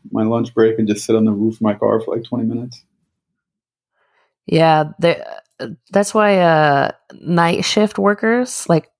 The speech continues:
Speaker 2: like, they almost exclusively work night shift,
Speaker 1: Mm-hmm.
Speaker 2: have, like, these, like, uh, like, health pro-, not problems, but, like, health issues that they have to, like, readjust around, is 'cause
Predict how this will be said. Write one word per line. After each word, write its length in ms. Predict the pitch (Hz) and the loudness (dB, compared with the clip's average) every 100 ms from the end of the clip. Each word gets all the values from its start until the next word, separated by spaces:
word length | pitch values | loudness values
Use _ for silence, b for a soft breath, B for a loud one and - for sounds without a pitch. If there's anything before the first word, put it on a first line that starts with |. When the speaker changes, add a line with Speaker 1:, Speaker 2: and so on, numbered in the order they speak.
| - | -4
Speaker 2:
like, 200 | 139 - _ | -2 -4 _
they 380 | 147 143 135 135 | 2 2 2 0
almost 340 | - 156 156 139 | -2 0 0 0
exclusively 720 | 139 - 151 139 160 160 151 | -2 -2 0 2 0 0 0
work 340 | 147 147 - | 0 -2 -2
night 240 | 143 143 147 | -2 -2 -2
shift, 520 | - 170 190 - - B B | 0 0 0 -4 -20 B B
Speaker 1:
Mm-hmm. 340 | 123 117 117 113 _ _ _ _ _ - | -12 -10 -12 -14 _ _ _ _ _ -8
Speaker 2:
have, 360 | - 151 147 | 0 0 2
like, 460 | 147 139 123 - - _ _ _ _ _ _ _ _ _ _ | 2 2 0 -4 -20 _ _ _ _ _ _ _ _ _ _
these, 220 | 156 156 | -2 0
like, 220 | 151 127 - _ _ _ _ _ | 0 0 -4 _ _ _ _ _
uh, 80 | - - | -14 -10
like, 180 | 160 147 | -4 -4
health 400 | - 147 170 - - | 0 0 0 -4 -12
pro-, 180 | - 180 | -4 0
not 220 | 175 190 - | 2 0 0
problems, 540 | 135 127 151 151 151 | 0 0 2 0 0
but, 120 | 151 | 0
like, 140 | 139 127 | 0 0
health 280 | 139 147 - | -2 -2 -2
issues 480 | 143 - 151 165 165 | -4 -2 0 0 0
that 160 | 147 | -2
they 80 | 151 | 0
have 200 | 139 139 | 0 -2
to, 60 | 139 | -2
like, 180 | 139 - | -6 -4
readjust 600 | 135 131 135 127 147 - | -4 -2 -2 -2 -2 -2
around, 280 | 151 160 156 | 0 0 -2
is 100 | - | -6
'cause 420 | 143 127 - | -4 -4 -6